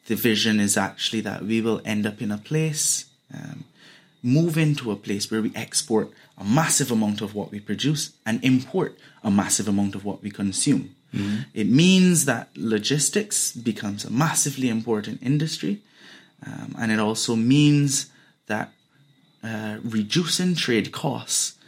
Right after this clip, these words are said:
Speaker 1: will, will substantially improve our livelihoods and improve,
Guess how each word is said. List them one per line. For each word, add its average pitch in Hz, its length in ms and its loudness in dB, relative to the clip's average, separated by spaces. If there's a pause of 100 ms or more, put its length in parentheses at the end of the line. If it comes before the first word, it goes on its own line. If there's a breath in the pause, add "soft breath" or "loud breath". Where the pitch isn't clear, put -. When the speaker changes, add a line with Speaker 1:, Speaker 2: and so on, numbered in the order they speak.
(1300 soft breath)
Speaker 1:
will, 117 480 2
will 110 100 2
substantially 127 1000 2
improve 143 540 0
our 120 120 -2
livelihoods 139 640 0
and 107 100 -4
improve, 104 540 -4